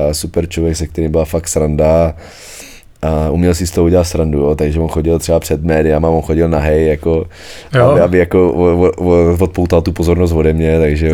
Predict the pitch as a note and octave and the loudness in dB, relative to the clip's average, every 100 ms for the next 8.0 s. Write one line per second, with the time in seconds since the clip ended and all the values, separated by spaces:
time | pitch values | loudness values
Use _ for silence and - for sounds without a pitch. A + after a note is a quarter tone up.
0 | D#2 D#2 - - A#2 - - D#2 D2 D2 | 0 0 -2 -2 -6 -6 -2 0 2 0
1 | D2+ C2+ - - - G1+ G1+ - - - | -4 -8 -14 -18 -20 -20 -20 -20 -20 -20
2 | - - A#1 - - - - - F#2+ G2+ | -20 -20 -20 -20 -20 -20 -20 -4 2 4
3 | G#2 E2+ E2 F2+ F2 F2+ E2+ F#2 F2 D#2+ | 4 0 0 0 0 -2 -2 -2 -2 -2
4 | D#2+ D2+ D#2+ D#2+ D#2 D#2 D#2+ D2+ D2 - | -2 0 0 0 0 0 0 0 -4 -12
5 | - D2+ D2 D2+ D2+ D2+ D2 - - D#2 | -12 -8 -6 -8 -4 -2 0 -2 -6 -4
6 | D#2 D2 D#2 D2 D#2 D2+ - D#2+ D#2 D#2 | -4 -4 -6 -4 -6 -6 -4 -4 -4 -8
7 | - D2+ C#2+ C#2 C#2 - D2 D2 E2 E2+ | -8 -4 -4 -4 -8 -6 -4 -2 -2 -4